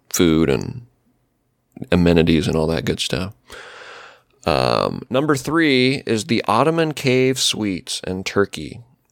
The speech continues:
Uh, this hotel is one of multiple cavernous hotels carved into the ancient volcanic stone of the Cappadocia region. The rich furnishings,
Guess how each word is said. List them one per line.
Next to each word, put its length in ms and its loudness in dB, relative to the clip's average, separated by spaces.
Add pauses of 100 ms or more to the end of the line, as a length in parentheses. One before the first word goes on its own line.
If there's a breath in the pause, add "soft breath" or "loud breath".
(260)
Uh, 180 -6
this 160 -4
hotel 380 -2
is 80 -6
one 220 0
of 140 -2
multiple 480 -2
cavernous 520 0
hotels 560 2
carved 400 0
into 160 2
the 160 2
ancient 360 0
volcanic 520 0
stone 500 2
of 200 -2
the 100 2
Cappadocia 760 0
region. 480 -4 (680 loud breath)
The 100 2
rich 260 2
furnishings, 840 0